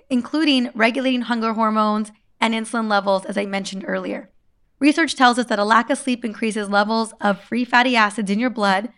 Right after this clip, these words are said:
which lead to being less sensitive to insulin and wrecks your body's ability to metabolize fat.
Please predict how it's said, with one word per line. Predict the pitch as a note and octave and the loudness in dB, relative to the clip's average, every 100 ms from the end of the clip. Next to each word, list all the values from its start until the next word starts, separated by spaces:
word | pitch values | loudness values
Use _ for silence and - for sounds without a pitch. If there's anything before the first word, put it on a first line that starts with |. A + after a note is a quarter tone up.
| _ _ - | _ _ 0
which | B3 C4 - | 2 2 -2
lead | A3 B3+ C4+ | -2 -2 -2
to | - C4+ B3+ C4 | -2 0 0 -2
being | A3+ A3+ A3+ - | -4 -4 -4 -6
less | G3+ A3 B3 | -2 0 0
sensitive | B3+ B3+ C4+ A3+ | -2 0 -2 -2
to | |
insulin | G#3+ F#3+ G#3 G3 G3 G3 _ _ | -6 -6 -2 -2 -2 -6 _ _
and | A3 G#3+ G3 | -4 -2 2
wrecks | A#3+ C4+ - | 0 0 -4
your | C4 | 2
body's | G#3+ A3 | 2 2
ability | G#3+ G3 G3+ G#3 | 0 0 0 -4
to | G#3 G#3+ | -6 -6
metabolize | G3 - G#3 G3 G3+ G3 F#3 | -8 -4 -2 0 0 0 -4
fat. | - F#3+ F3+ | -4 0 0